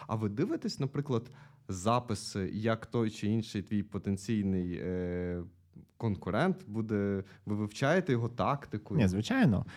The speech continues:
Speaker 2: Ну, по-перше, ем, наприклад, в мене там, ну, я там індивідуально знаю всіх своїх суперників, ну, навіть там, ну, крім, ну, тобто, можна сказати, що там з тих сто сімдесяти спортсменів, які там в мене були в рейтингу, наприклад,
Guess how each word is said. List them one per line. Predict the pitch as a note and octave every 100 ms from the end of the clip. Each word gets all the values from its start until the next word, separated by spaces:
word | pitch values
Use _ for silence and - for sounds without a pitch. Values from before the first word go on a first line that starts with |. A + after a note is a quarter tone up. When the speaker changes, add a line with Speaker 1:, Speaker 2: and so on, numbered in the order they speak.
| -
Speaker 2:
Ну, | D#3
по-перше, | F#3 B3+ B3+ - G3 -
ем, | - A#2 A2 G2+ F#2 - - -
наприклад, | A2+ A2+ D3 D3 G#2
в |
мене | A#2 F3 D3+
там, | B2+ A2
ну, | A#2+ A#2 - - - - - _ -
я | G2 A2 G#2+ G2 F2+ F2 E2
там | E2+
індивідуально | F#2 F#2+ F#2+ G#2+ B2 G#2+
знаю | F#2 G2+ F2+
всіх | - B2+
своїх | - G2 F#2+
суперників, | - F#2+ G#2 C3 C3+ G#2+ F#2+ G#2+
ну, | G#2 G#2 E2+
навіть | G2+ G2+ F2+ -
там, | E2+ F2
ну, | F#2+
крім, | F#2+ A#2 A#2 F#2+ G2
ну, | G#2 -
тобто, | F2+ - F#2+ F2+
можна | G2+ A2+ A2+
сказати, | - G2+
що | G2 -
там | G2 F#2
з | -
тих | - F#2
сто | - - G2+ F2+
сімдесяти | F2+ - F#2 F2+ F#2 - G2 F2 - - -
спортсменів, | - - F2 G#2 F#2
які | F2+ F#2
там | F2
в | F2
мене | F2+ E2+
були | E2+ F2+ F2
в |
рейтингу, | B2+ G3 D#3+ B2
наприклад, | A2+ G2 G#2 G2